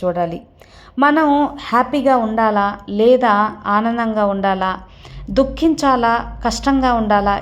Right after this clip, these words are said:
ఏదైనా సరే మన మేధాశక్తిని బట్టే ఉంటుంది. అంటే మన ఆలోచన శక్తిని బట్టే ఉంటుంది. మనం ఆ పరిస్థితుల్ని అనుకూలంగా తీసుకొని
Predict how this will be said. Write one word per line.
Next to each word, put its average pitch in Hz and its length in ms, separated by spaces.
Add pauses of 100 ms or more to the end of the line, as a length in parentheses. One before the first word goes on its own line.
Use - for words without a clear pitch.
(140)
ఏదైనా 269 520
సరే 311 420 (320)
మన 208 580 (200)
మేధాశక్తిని 226 720
బట్టే 196 280
ఉంటుంది. 180 520
అంటే 262 400
మన 208 280
ఆలోచన 240 480
శక్తిని 190 360
బట్టే 175 280
ఉంటుంది. 175 480 (520)
మనం 285 340 (120)
ఆ 247 140
పరిస్థితుల్ని 262 800
అనుకూలంగా 240 640
తీసుకొని 208 760